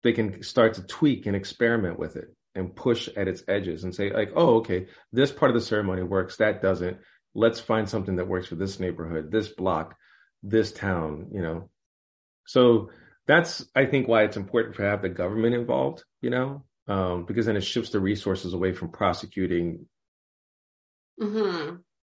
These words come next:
Speaker 1: you know, drug use and really changes the culture of policing to be like, "We, fine, if we're gonna have police, let them do something that's actually helpful."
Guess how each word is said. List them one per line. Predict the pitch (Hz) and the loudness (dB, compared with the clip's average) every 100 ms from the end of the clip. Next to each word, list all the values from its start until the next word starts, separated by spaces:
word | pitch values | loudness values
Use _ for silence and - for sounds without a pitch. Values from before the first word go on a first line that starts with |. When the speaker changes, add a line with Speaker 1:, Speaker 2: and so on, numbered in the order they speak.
| - | 2
Speaker 1:
you | |
know, | 139 98 | 4 6
drug | 113 135 | 6 6
use | 110 98 | 4 0
and | 107 | 2
really | 120 147 131 | 6 8 6
changes | 127 117 104 | 4 -2 -2
the | 101 | -4
culture | - 104 107 | 2 2 2
of | 98 - | -2 -2
policing | 107 123 123 90 | 0 0 0 -6
to | 87 | -2
be | 98 | 0
like, | 98 98 - - | -2 -4 -20 -10
"We, | 120 127 127 120 127 | 4 4 4 0 0
fine, | 165 120 | 4 4
if | 107 | 4
we're | 127 | 2
gonna | 131 | 2
have | 123 123 | 2 2
police, | - 120 120 - _ _ - | 0 0 0 -2 _ _ 0
let | 120 | 2
them | 139 | 4
do | 127 | 2
something | 113 117 113 | 2 0 0
that's | 95 - | -2 0
actually | 98 98 90 | 0 0 -2
helpful." | 85 85 - 82 98 | -2 -4 -6 -14 -16